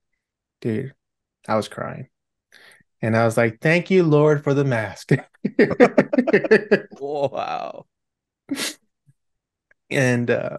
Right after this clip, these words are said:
Speaker 1: you know, I go in there and there's a bunch of military people and they're at the end of their, she took a tour as a nurse and they're at the end of it. And, um, and so I have kids. I love kids.
Speaker 2: Yeah.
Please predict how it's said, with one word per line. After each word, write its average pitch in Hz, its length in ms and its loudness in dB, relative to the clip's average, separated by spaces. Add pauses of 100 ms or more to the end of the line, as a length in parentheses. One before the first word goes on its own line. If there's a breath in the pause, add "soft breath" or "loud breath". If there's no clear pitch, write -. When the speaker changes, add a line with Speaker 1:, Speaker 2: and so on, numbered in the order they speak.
Speaker 1:
you 147 160 -4
know, 139 140 2
I 143 80 4
go 147 240 6
in 240 160 2
there 123 260 4
and 123 100 2
there's 147 140 0
a 127 60 -4
bunch 139 180 -2
of 131 80 -6
military 123 420 -6
people 123 640 -2
and 107 180 -8 (320 soft breath)
they're 127 120 4
at 127 100 2
the 135 100 0
end 120 200 -4
of 110 140 -8
their, 110 280 -2
she - 140 -10
took 135 200 -4
a 117 60 -4
tour 113 320 -4
as 110 120 -6
a 107 40 -6
nurse 107 340 -12
and 107 160 -8
they're 107 120 -8
at 110 100 -12
the - 120 -8
end 120 140 -4
of 135 160 -4
it. 110 220 -8 (840)
And, 117 380 -12
um, - 380 -14 (1040)
and 113 140 -4
so 101 520 -6 (760 soft breath)
I 160 140 2
have 127 180 0
kids. - 420 -10 (840)
I 139 120 2
love 117 280 2
kids. - 540 -18 (160)
Speaker 2:
Yeah. - 140 -20